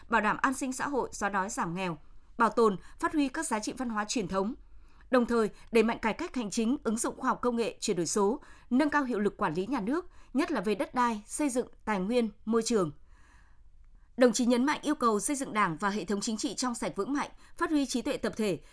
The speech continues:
đề cao trách nhiệm cá nhân, thực hiện tốt các nghị quyết, kết luận của Trung ương về chỉnh đốn Đảng.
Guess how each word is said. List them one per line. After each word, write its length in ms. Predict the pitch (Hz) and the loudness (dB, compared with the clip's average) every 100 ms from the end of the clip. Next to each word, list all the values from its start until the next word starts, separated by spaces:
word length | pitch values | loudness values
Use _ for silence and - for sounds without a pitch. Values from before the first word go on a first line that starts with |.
| - | 2
đề 100 | 226 | 2
cao 200 | 220 285 | 4 0
trách 200 | 294 320 | 0 -2
nhiệm 180 | 247 - | -2 -2
cá 160 | 202 | -4
nhân, 300 | 202 262 254 | -2 0 0
thực 200 | 240 - | -2 -2
hiện 160 | 202 - | -4 -4
tốt 180 | 311 349 | -4 -4
các 140 | 349 330 | -6 -6
nghị 120 | 202 | -4
quyết, 320 | 294 339 - | -4 -6 -6
kết 140 | 320 | -6
luận 240 | 285 233 - | 0 -2 -2
của 180 | 214 180 | -2 -2
Trung 260 | - 269 262 | -2 -2 2
ương 200 | 254 220 - - | 0 0 -12 -6
về 180 | 247 226 | 0 2
chỉnh 220 | - 202 | 2 -2
đốn 160 | 202 214 | -2 0
Đảng. 220 | 277 185 | 0 0